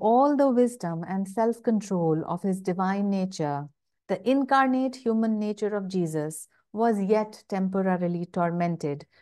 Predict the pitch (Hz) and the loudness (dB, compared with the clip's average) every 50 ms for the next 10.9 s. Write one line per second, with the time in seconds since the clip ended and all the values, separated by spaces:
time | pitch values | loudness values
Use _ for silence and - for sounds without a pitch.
0 | _ _ - - 160 165 165 170 165 170 202 202 208 226 240 240 233 220 233 233 | _ _ -4 -2 0 0 2 0 0 2 2 2 2 4 4 2 2 2 0 -2
1 | 226 - - 180 165 160 170 165 - - - 226 226 226 226 226 - 226 214 214 | -2 -4 -4 -6 -6 -6 -6 -8 -6 0 2 4 4 4 4 2 0 -2 -2 -2
2 | 208 208 - 208 190 190 185 185 180 180 175 180 - 190 180 180 - 196 190 - | -4 -4 -4 -2 0 2 2 2 0 -2 -4 -6 -6 -6 -6 -4 -6 -6 -6 -6
3 | 190 185 185 - - 160 151 156 156 156 _ _ _ _ _ 185 185 165 160 165 | -8 -8 -8 -10 -10 -10 -8 -10 -10 -14 _ _ _ _ _ -4 -4 -2 -2 -2
4 | 156 151 151 - - - 160 160 - 165 151 143 139 147 151 - - - - _ | -2 -4 -6 -8 -8 -10 -10 -6 -4 -4 -4 -4 -6 -8 -12 -16 -18 -20 -20 _
5 | _ _ _ _ _ _ _ _ _ _ _ _ _ _ _ _ _ _ _ _ | _ _ _ _ _ _ _ _ _ _ _ _ _ _ _ _ _ _ _ _
6 | _ _ _ - 208 247 277 269 302 311 294 - - - 247 262 277 302 311 294 | _ _ _ 0 2 2 4 6 6 4 4 2 0 2 4 4 6 4 4 2
7 | 254 - - - _ _ _ - 277 - 226 233 233 233 233 233 226 226 190 170 | -2 -6 -14 -18 _ _ _ -4 0 4 4 4 6 6 4 2 2 0 -4 -4
8 | 160 156 160 160 180 175 180 208 220 220 202 214 214 214 214 196 185 190 185 180 | -4 -4 -4 -2 -4 -2 -2 -2 -2 0 2 2 2 4 2 2 -2 -2 -2 -2
9 | 190 190 202 202 202 - 202 175 180 - 185 185 185 185 - 190 180 180 175 175 | 0 0 -2 -4 -2 -2 -2 -2 -2 -4 -6 -6 -6 -6 -4 0 0 0 0 -2
10 | 175 - - 180 180 180 170 170 170 170 175 185 185 185 - 151 139 135 | -4 -4 -4 -2 0 0 -2 -2 -2 -4 -4 -6 -6 -6 -4 -4 -4 -6